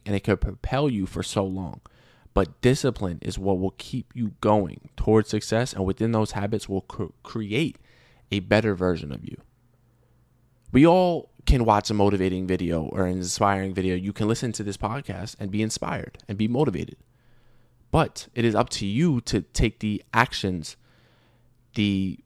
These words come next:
personal steps to get to where you wanna be and create the version of yourself that you wanna become.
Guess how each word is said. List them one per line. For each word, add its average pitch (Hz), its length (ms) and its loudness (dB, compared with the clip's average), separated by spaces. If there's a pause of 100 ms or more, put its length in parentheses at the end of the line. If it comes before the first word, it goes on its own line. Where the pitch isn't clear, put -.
(140)
personal 135 460 4
steps - 640 -2
to 160 320 0
get 127 320 0
to 113 160 0
where 101 160 4
you 101 160 0
wanna 92 220 2
be 95 340 -2
and 92 320 -6
create 113 600 -2 (720)
the 110 120 4
version 120 340 6
of 95 160 0
yourself 92 440 -2
that - 200 -2
you 117 60 4
wanna 104 180 4
become. 90 420 -4